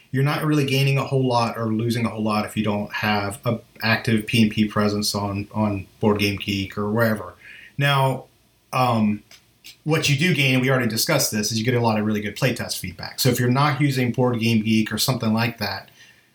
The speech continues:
um, to solicit feedback, you better have a good blind playtest community built up to support you. Um, but here's where, here's where it's really a, tr-, a, a problem. So before I moved to the U K,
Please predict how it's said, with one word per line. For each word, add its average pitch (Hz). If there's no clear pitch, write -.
um, 107
to 131
solicit 123
feedback, 123
you 110
better 113
have 113
a 113
good 110
blind 107
playtest 107
community 123
built 110
up 107
to 104
support 104
you. 92
Um, 107
but 135
here's 208
where, 151
here's 165
where 135
it's -
really 123
a, 104
tr-, -
a, 113
a 110
problem. 107
So 139
before 160
I 151
moved 135
to 120
the 113
U 107
K, 104